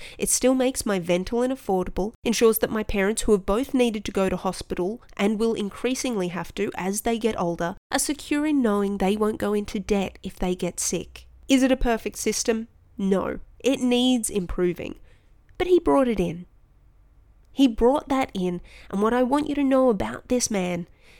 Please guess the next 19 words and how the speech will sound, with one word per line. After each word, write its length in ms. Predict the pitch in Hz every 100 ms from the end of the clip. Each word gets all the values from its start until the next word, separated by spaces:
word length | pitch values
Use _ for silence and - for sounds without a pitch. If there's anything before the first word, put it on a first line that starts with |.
| -
is 140 | 226
that 120 | 240
he 120 | 233
also 320 | - 240 262 277
used 300 | 240 240 -
to 80 |
greet 320 | 202 208 254 -
people 420 | 190 180 180 - - -
by 140 | 214 208
calling 500 | - 196 190 185 185
them 220 | 180 175 - _
comrade. 760 | - - 196 180 175 165 165 - - _ _ -
If 140 | 233
you're 160 | 262 330
using 420 | 330 302 320 302
socialist 640 | - 233 214 233 220 -
as 120 | 226 220
an 100 | -
insult, 680 | 180 175 - 87 - -